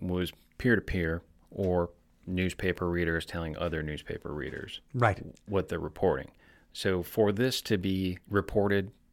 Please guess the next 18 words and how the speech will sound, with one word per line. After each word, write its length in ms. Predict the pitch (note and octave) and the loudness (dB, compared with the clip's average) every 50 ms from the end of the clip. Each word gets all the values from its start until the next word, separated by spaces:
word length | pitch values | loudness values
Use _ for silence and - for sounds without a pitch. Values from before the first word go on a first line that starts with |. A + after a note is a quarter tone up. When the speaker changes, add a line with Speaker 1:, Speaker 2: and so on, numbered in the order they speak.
| - - - | -8 -2 0
Speaker 1:
as 480 | G#2 F#2 F2 F2 F2 F2 - - - _ _ _ _ _ | 2 2 2 2 0 -2 -6 -10 -14 _ _ _ _ _
it 160 | - A#2 A2 | 0 2 4
is 480 | G#2+ A2+ C3 A#2+ G2 F2+ F#2+ - - - _ _ _ _ _ _ | 4 4 2 2 2 0 -2 -4 -8 -14 _ _ _ _ _ _
shows 400 | - - - G2+ F#2 F2 F2 E2 | -4 0 2 4 4 2 2 0
that 160 | F#2 F2 E2+ | 0 0 0
there's 260 | - F2 E2+ E2 E2 - | 0 0 0 -2 -2 -2
a 40 | - | -2
larger 360 | D#2+ D#2+ D#2+ D#2+ D#2 E2+ E2 | 0 0 0 0 -2 -4 -6
phenomena 640 | D2+ - - F#2 E2+ E2 E2 D#2+ D#2+ D#2+ D#2 D2+ D2+ - | -6 -4 -4 -2 -2 0 -2 -2 -2 -2 -2 -2 -4 -4
at 260 | - E2+ E2 - - | -4 -4 -4 -4 -4
work, 460 | E2+ F#2+ F2+ F2+ E2+ E2 - - - | -4 -4 0 0 0 0 -2 -6 -8
and 140 | - G#2 F#2+ | -8 -6 -4
it's 240 | F#2 F2+ E2+ - - | -4 -4 -4 -4 -4
not 300 | G2+ F#2 F2+ F2 E2+ D#2+ | -2 -2 -2 -2 -2 -2
just 260 | - F2+ F2 - - - - - | -2 -4 -4 -4 -6 -10 -10 -6
a 80 | - F#2 | -4 -2
mass 380 | F#2 F2 F2 E2+ E2+ E2+ - - | -2 0 0 0 -2 -2 -4 -4
hysteria 880 | - - - - - - - G#2+ A2+ G#2+ F2+ D2 C2 B1+ D#2+ E2 F2+ | -4 -4 -4 -4 -2 0 2 2 2 2 0 0 -2 -2 -4 -6 -8